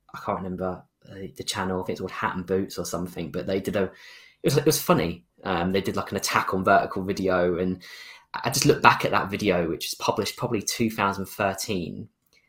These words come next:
and I think, "Wow, you know, called that wrong." <laughs> Um, so yeah, you're right. It's not quite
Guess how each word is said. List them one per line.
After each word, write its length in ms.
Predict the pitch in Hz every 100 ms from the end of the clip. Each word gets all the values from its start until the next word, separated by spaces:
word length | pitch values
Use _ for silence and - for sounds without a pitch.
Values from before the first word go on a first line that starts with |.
| _ _
and 100 | 101
I 40 |
think, 260 | 92 98 85
"Wow, 400 | 98 95 87 85 _ -
you 120 | 104
know, 240 | 95 101 98 _ _ _
called 220 | 127 117
that 120 | 92
wrong." 300 | 95 95 95 - - - - - -
<laughs> 400 | - - - - - - - - -
Um, 540 | - 101 98 95 92 - _
so 120 | -
yeah, 200 | 117 120
you're 120 | 113 120
right. 240 | 123 101
It's 140 | 104
not 200 | 143 117
quite 600 | - - 120 110 104 -